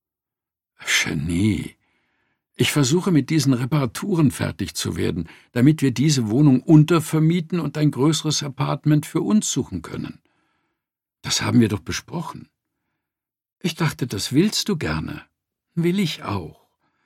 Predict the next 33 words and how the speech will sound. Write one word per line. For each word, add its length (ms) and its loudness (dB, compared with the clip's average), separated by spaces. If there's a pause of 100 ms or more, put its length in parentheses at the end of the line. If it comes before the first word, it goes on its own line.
(680)
Ich 120 -4
möchte 260 0
bloß, 320 0
dass 200 -4
du 100 -6
mir 200 2
ab 220 -8
und 120 -4
zu 180 -4
zeigst, 680 -4 (640)
dass 160 -2
dir 180 -2
etwas 280 -2
an 140 2
mir 140 6
liegt. 520 -10 (560)
Menschen 520 0
in 120 -2
einer 220 -4
Beziehung 640 -2 (220)
machen 360 -2
das, 420 -14 (100)
Manuel. 680 -6
Es 180 -4
ist 180 -6
normal, 520 -2 (420)
sich 200 -2
das 320 -6
zu 180 -10
wünschen." 500 0 (3000)
Manuel 460 4
seufzt 600 -4
frustriert. 840 -12